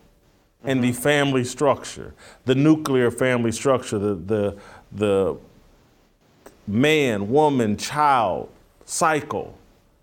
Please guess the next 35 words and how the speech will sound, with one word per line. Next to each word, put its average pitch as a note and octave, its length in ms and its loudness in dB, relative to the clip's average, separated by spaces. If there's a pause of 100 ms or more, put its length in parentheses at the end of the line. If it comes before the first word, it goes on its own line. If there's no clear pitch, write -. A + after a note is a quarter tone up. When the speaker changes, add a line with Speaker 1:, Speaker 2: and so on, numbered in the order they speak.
Speaker 1:
That's - 280 0
at E3+ 180 4
the D3+ 100 2
heart D3+ 360 2
of G2 180 -2
it. - 100 -12
And, B2 300 -2
and B2 180 0
we D#3 340 2
have C#3 420 2 (440)
moved F3 480 4
away G#3 400 4
from F#3 460 0
that E3+ 460 2 (720)
Speaker 2:
Mm-hmm. A#2+ 220 -12
Speaker 1:
to D3+ 180 4
where, C#3+ 260 4
oh, D#3 420 4
the B2+ 60 0
Bible, D3+ 920 2
where C3+ 180 2
now E3 320 0
same-sex D#3+ 640 -2
marriage C#3+ 640 0 (720)
is B2 400 0 (600)
part C3 240 4
of A#2+ 220 0
the A#2 100 0
nuclear C#3+ 440 4
family. D3 300 -2
We've C#3+ 240 -2
codified D3+ 600 2
it C3+ 100 -2
into D3 400 -4
law, A#2+ 600 2